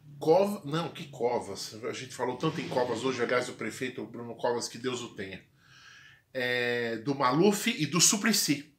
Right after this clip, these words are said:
O Maluf ganhou, tá? Então, como eu falei pra vocês, eu conheci o Fábio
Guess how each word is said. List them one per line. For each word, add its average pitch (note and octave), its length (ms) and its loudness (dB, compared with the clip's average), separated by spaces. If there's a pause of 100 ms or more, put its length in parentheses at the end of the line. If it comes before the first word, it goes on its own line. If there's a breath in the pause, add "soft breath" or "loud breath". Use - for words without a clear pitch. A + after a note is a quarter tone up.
O C#3 80 -12
Maluf C3+ 380 2
ganhou, C3+ 320 0 (460)
tá? - 120 -6 (1600 loud breath)
Então, B3 480 2 (120)
como G#3+ 180 4
eu E3 60 4
falei B2+ 240 0
pra A#2+ 140 -2
vocês, A#2 680 2
eu C3 120 -6
conheci C3+ 500 -4
o C3 60 0
Fábio C3+ 680 6